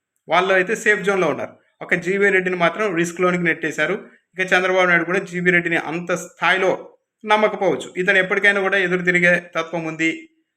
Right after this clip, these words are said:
అన్న ఒక భావన కూడా ఉంటుంది. So, ఈరోజు చంద్రబాబు నాయుడు వార్నింగ్ ఇచ్చిందైతే జీవీ రెడ్డికి అనేది స్పష్టంగా అర్థమవుతోంది. క్రమశిక్షణకు పార్టీ ప్రాధాన్యత ఇస్తుంది అని గుర్తుపెట్టుకోండి అని చెప్పడం ద్వారా ఎక్కువ చేస్తే తోసేస్తామని కూడా చెప్పినట్టుగానే ఉంది.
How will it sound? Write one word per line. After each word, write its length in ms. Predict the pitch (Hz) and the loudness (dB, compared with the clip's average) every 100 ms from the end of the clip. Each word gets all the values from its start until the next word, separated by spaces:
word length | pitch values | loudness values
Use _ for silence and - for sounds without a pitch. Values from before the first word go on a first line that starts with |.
| _ | _
అన్న 120 | 170 | -4
ఒక 140 | 180 165 | 0 0
భావన 340 | 160 180 185 | 2 2 2
కూడా 180 | 180 180 | 0 -2
ఉంటుంది. 280 | 131 107 - _ _ _ - | -4 -12 -16 _ _ _ -6
So, 260 | 220 233 170 | -4 -2 2
ఈరోజు 280 | 196 196 185 | 2 4 2
చంద్రబాబు 360 | 190 190 190 | 0 0 0
నాయుడు 140 | 190 180 | 2 2
వార్నింగ్ 280 | 175 185 | 2 2
ఇచ్చిందైతే 420 | 175 180 175 175 190 | -2 0 0 0 -2
జీవీ 280 | 156 180 | -2 2
రెడ్డికి 260 | 175 170 170 | 4 2 0
అనేది 200 | 165 175 | -2 -2
స్పష్టంగా 400 | 156 147 160 165 | -6 -8 -2 0
అర్థమవుతోంది. 760 | 151 151 139 131 113 120 - _ _ _ _ | 0 0 -2 -2 -6 -8 -10 _ _ _ _
క్రమశిక్షణకు 640 | 151 175 185 196 196 190 185 | -4 -2 -2 -4 -4 -4 -2
పార్టీ 300 | 180 180 180 | -2 0 2
ప్రాధాన్యత 480 | 175 175 175 175 | 2 2 2 0
ఇస్తుంది 400 | 175 170 170 170 | -4 -6 -4 0
అని 80 | 175 | 0
గుర్తుపెట్టుకోండి 600 | 165 160 165 165 170 165 | -2 -4 -4 -2 -2 -2
అని 80 | 160 | -2
చెప్పడం 300 | 151 156 151 | -4 -6 -2
ద్వారా 360 | 185 175 - - _ _ 160 | 0 2 0 -8 _ _ -14
ఎక్కువ 560 | - 196 196 180 175 - _ _ _ | -6 -2 0 0 -4 -14 _ _ _
చేస్తే 500 | 185 175 208 170 185 180 | -6 0 2 4 2 0
తోసేస్తామని 540 | 175 185 175 170 160 | 0 0 0 -2 0
కూడా 120 | 160 | 2
చెప్పినట్టుగానే 680 | 202 180 165 160 151 160 160 | 2 2 4 2 2 0 0
ఉంది. 200 | 127 113 | 0 -6